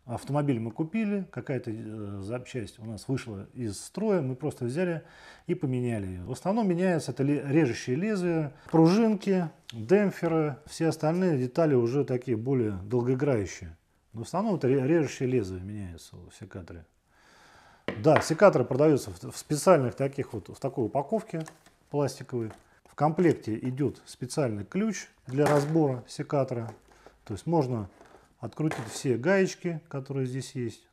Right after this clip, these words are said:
и разобрать секатор с помощью этого ключа, который идет в комплекте. Красные ру-, ручки – это как раз классические ручки Felka, вообще они законодатели, то есть они первые придумали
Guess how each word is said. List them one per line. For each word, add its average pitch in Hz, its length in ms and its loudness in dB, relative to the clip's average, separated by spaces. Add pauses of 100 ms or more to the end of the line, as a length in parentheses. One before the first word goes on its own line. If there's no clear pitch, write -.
(220)
и 170 100 0
разобрать 131 460 2
секатор 101 360 -8
с - 60 -16
помощью 123 380 -6
этого 120 160 -4
ключа, 120 280 -10
который 104 300 -8
идет 120 220 -6 (680)
в - 120 -20
комплекте. 127 580 -4 (400)
Красные 156 460 4
ру-, 147 280 4
ручки – 170 360 4
это 120 180 -2
как 127 220 -6
раз 127 360 -2 (140)
классические 139 640 -2
ручки 131 480 0 (200)
Felka, 175 320 4
вообще 120 220 -6
они 151 200 0
законодатели, 123 880 0 (100)
то 113 60 -8
есть 104 140 -6
они 135 160 -2
первые 117 360 0
придумали 156 640 -4